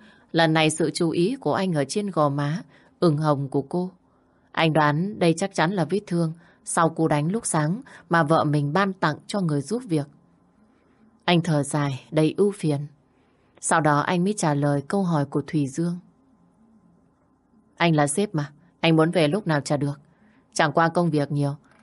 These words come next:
nên anh phải cố gắng." "Mâm cơm lúc trưa đang còn nguyên đấy. Lát em hâm nóng lại là xong.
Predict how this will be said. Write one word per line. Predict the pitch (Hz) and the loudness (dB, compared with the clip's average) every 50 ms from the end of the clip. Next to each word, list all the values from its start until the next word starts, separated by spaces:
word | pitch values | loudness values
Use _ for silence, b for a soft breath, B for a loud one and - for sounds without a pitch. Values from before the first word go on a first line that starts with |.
| b b | b b
nên | - 165 170 170 165 | 0 2 4 4 4
anh | - - 170 165 | 2 2 0 0
phải | 165 156 139 | 0 0 -2
cố | 139 - 160 160 | 2 2 2 2
gắng." | 160 156 147 156 208 254 - _ _ _ _ _ _ _ _ _ _ _ _ _ _ _ _ _ _ _ _ | 2 0 -2 -4 -6 -8 -12 _ _ _ _ _ _ _ _ _ _ _ _ _ _ _ _ _ _ _ _
"Mâm | - 175 175 175 175 | -2 0 0 2 0
cơm | 170 185 185 180 175 | 0 0 0 0 2
lúc | 180 190 220 214 - | 0 -2 -4 -4 -4
trưa | - 214 202 190 | -4 -2 0 0
đang | 175 185 180 175 | 0 0 -2 -2
còn | 165 175 156 151 156 | -2 -2 -2 0 0
nguyên | 165 185 196 196 190 190 | -2 0 0 -2 -2 -2
đấy. | 202 208 220 240 262 b b b b b b b b | -4 -6 -6 -10 -14 b b b b b b b b
Lát | 190 190 190 202 202 202 190 180 - | -2 0 0 0 0 -2 -6 -4 -2
em | 180 180 180 | -2 0 0
hâm | 170 180 175 175 165 | 0 0 0 0 0
nóng | 156 147 160 | 0 0 0
lại | 208 226 208 - 151 | -2 -4 -4 -4 -2
là | 156 147 | -4 -4
xong. | - - - 185 185 180 | -4 -6 -6 -8 -8 -8